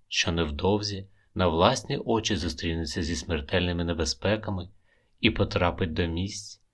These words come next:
яких не ладен був уявити. Таємниця загадкового маєтку захована у лісових нетрях. Незвичайні найманці, що вирушають на полювання за покликом господаря. Небезпечні двобої,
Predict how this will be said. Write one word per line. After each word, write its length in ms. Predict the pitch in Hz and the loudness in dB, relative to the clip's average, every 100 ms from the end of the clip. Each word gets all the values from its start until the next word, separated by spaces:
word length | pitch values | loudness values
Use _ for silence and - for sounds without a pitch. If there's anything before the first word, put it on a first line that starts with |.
| _ _ - | _ _ -4
яких 640 | 85 82 - 110 117 - | -2 -2 0 0 0 -6
не 180 | 92 87 | 0 2
ладен 400 | 82 113 113 85 | 6 4 4 -2
був 200 | 80 78 | -2 -2
уявити. 600 | 80 78 73 73 - - - _ _ _ _ - | 0 0 -2 -4 -6 -16 -20 _ _ _ _ 0
Таємниця 520 | 98 82 80 80 - | 4 4 2 -2 -2
загадкового 680 | 87 85 87 - - 85 87 | -2 -2 -2 -4 0 2 4
маєтку 560 | 85 82 98 107 - 90 | 2 0 0 -2 -2 -2
захована 640 | 78 78 92 92 87 87 | -2 -4 0 0 2 0
у 120 | 85 | 0
лісових 460 | 82 78 - 87 - | 0 -2 -4 -4 -4
нетрях. 680 | 98 95 - - - - _ _ _ _ _ _ | -2 -2 -4 -12 -18 -20 _ _ _ _ _ _
Незвичайні 680 | 90 73 80 - 87 78 82 | -2 0 0 0 -2 -2 -2
найманці, 800 | 87 104 110 95 - - - 101 _ - | 2 2 0 -2 -4 -8 -12 -18 _ -8
що 200 | - 87 | -4 0
вирушають 600 | 87 85 - 104 117 117 | 2 2 2 2 2 0
на 80 | 123 | -2
полювання 560 | 131 120 107 110 107 | 0 2 2 2 2
за 120 | 101 | 0
покликом 520 | - 82 76 92 - 80 | -2 -2 -4 -4 -2 -2
господаря. 720 | 87 - - 101 80 73 - _ _ _ _ _ - | 0 -2 -2 -2 -2 -6 -8 _ _ _ _ _ -2
Небезпечні 680 | 101 - 76 - - - 90 | 0 2 0 0 0 0 -2
двобої, 640 | 80 90 85 98 90 73 | 0 0 2 0 -2 -6